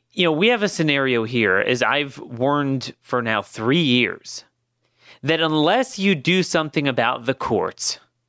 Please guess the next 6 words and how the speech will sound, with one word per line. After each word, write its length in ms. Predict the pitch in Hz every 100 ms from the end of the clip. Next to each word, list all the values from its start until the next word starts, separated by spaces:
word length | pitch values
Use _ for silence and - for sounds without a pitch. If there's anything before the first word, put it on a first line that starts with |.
| _ _ _ _ _
we 160 | 139 156
literally 800 | 131 175 160 160 147 143 131 -
have 600 | - 123 127 120 110 - _
no 480 | 117 120 107 98 95 _
sovereignty 640 | - 131 104 98 92 - 95
left. 420 | 87 - -